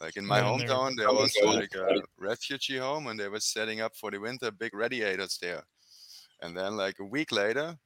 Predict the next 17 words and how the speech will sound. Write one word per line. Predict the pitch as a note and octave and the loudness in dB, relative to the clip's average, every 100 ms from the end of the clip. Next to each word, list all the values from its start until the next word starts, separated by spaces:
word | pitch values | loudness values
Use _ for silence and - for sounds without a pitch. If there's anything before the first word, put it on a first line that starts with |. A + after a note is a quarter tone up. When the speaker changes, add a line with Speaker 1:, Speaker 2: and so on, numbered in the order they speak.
| - | -10
Speaker 1:
the | F#2+ | -4
refugees, | G2+ - C3+ - C3+ C3+ | -2 -4 -8 -8 -8 -8
they, | - F#2 F#2+ | -4 -2 0
they | G2 | 0
ripped | G#2+ C3+ G2+ | 0 0 4
out | A#2+ A#2+ | 4 4
all | B2+ D3+ | 4 2
the | B2 | 0
radiators, | A#2 C3+ B2+ G2 G2+ C3 D#3+ - _ _ _ _ | 2 2 2 0 0 -2 -4 -10 _ _ _ _
put | B2+ B2 | -6 -2
them | A#2+ | 0
up | A#2 - | 0 0
to | A#2 | -2
the | G#2+ | 0
scrap | - C#3+ C3+ | 4 4 4
metal | A2 A2 | 0 0
yard, | G2+ A2 C3 | 2 2 0